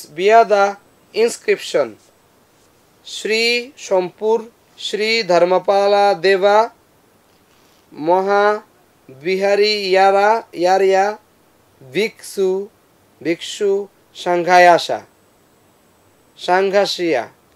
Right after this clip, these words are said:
ওকে, তার মানে তাদের সাইন ল্যাঙ্গুয়েজ, এই তাদের, তাদের যে ধর্মীয় ভাষা, সেগুলো দিয়ে অনেক, অনেক ইনস্ক্রিপশন পাওয়া গেছে। The Pala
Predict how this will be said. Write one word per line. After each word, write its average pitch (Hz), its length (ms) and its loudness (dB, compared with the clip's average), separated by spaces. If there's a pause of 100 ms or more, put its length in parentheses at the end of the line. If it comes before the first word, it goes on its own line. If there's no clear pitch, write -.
(140)
ওকে, 180 300 -4 (440)
তার 220 100 -4
মানে 214 100 -4
তাদের 196 220 -2
সাইন 196 300 0
ল্যাঙ্গুয়েজ, 156 580 -2 (400)
এই 151 240 -2
তাদের, 170 400 2
তাদের 175 320 2
যে 156 160 -2
ধর্মীয় 160 460 -2
ভাষা, 165 420 -4 (280)
সেগুলো 170 360 -6
দিয়ে 190 340 -2 (280)
অনেক, 165 220 -4
অনেক 180 220 -2
ইনস্ক্রিপশন 185 640 -6
পাওয়া 160 220 0
গেছে। 131 320 -10 (3250)
The 147 80 -4
Pala 233 380 4